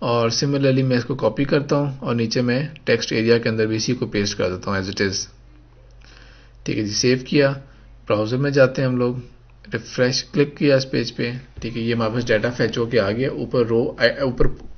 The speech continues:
id pass हुई थी और आईडी के बेस पे हमने title और कंटेंट get कर लिया है हमने यहाँ से, और हमने इनको, ये गलती हो गई एक, बस ये content करना था, ठीक है, अब सही है। तो ये मेरे पास दोनों data available हैं।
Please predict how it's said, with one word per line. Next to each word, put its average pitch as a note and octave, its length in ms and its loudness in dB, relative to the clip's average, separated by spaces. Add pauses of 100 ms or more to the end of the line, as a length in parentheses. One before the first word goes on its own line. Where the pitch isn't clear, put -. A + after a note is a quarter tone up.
(100)
id C3 280 6
pass D#3+ 280 2
हुई D#3 80 2
थी D3+ 140 0
और C3+ 100 4
आईडी A#2 260 4
के B2+ 60 0
बेस A#2 240 2
पे B2+ 120 -6
हमने A#2 260 -2
title A#2 380 2
और A#2+ 60 0
कंटेंट A2+ 420 -4
get G2+ 220 -2
कर F#2+ 180 0
लिया G2 240 2
है - 100 -8 (520)
हमने G#2+ 280 -2
यहाँ G2+ 180 -2
से, - 200 -4 (580)
और A2+ 160 0
हमने A#2 280 0
इनको, A#2 540 0 (300)
ये B2+ 120 -2
गलती G#2+ 280 -2
हो A2 100 2
गई G#2+ 160 0
एक, A2+ 200 -4 (240)
बस - 160 -6
ये C3 60 -4 (180)
content G#2+ 500 -6
करना A2+ 180 -4
था, - 240 -18
ठीक A2+ 180 -4
है, - 80 -10
अब B2 140 -2
सही G2 200 -2
है। G2 160 -12 (1040)
तो A#2+ 80 0
ये B2+ 60 6
मेरे B2+ 180 6
पास B2 160 6
दोनों A2+ 260 0
data G#2 260 2
available G2 460 0
हैं। F#2 220 -8